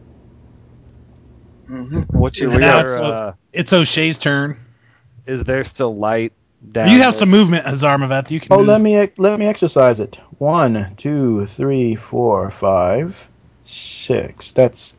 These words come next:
Speaker 4: thirty feet. Yeah.
Speaker 2: Yep.
Speaker 4: Okay.
Speaker 2: Okay, O'Shea, what would you like to do?
Speaker 3: Is there still light down this alleyway or this little
Speaker 2: Yeah,
Speaker 3: area
Speaker 2: this is,
Speaker 3: down here?
Speaker 2: this is lit up very, real bright.
Speaker 3: Uh, how many squares can I get?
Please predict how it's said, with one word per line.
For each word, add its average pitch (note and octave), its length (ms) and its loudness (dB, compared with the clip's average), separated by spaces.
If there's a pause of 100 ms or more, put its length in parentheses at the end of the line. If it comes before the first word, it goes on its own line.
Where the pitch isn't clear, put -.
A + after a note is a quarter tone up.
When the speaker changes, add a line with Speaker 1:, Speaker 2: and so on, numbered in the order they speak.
Speaker 4:
thirty F2+ 300 -2
feet. - 340 -14
Yeah. C3 380 -4
Speaker 2:
Yep. C3+ 300 -6 (920)
Speaker 4:
Okay. - 480 -6 (560)
Speaker 2:
Okay, C#3 260 -4
O'Shea, C3+ 300 -2
what D3 160 -6
would A3 160 -4
you A#3 80 0
like G#3+ 200 -4
to G3+ 80 -6
do? F3+ 260 -6 (340)
Speaker 3:
Is A#2 160 -4
there A#2 280 2
still A#2 600 -4
light A2 340 0 (240)
down G#2+ 400 0
this G#2+ 480 -4 (300)
alleyway G#2+ 540 4
or G2+ 160 2
this G2 440 -4 (180)
little B2 160 2
Speaker 2:
Yeah, A2 80 4
Speaker 3:
area G#2 120 4
Speaker 2:
this G#2 120 0
is, G2 80 0
Speaker 3:
down G2+ 180 0
here? G#2 100 -6
Speaker 2:
this G#2 160 -2
is E3 180 -2
lit E3 160 0
up D3+ 180 2
very, C#3 300 -2 (400)
real B2+ 180 -4
bright. A#2 300 -6 (840)
Speaker 3:
Uh, F2 260 -4
how A2 140 2
many A2+ 140 2
squares A2+ 440 2 (120)
can A#2 120 0
I G#2+ 100 2
get? G#2+ 320 4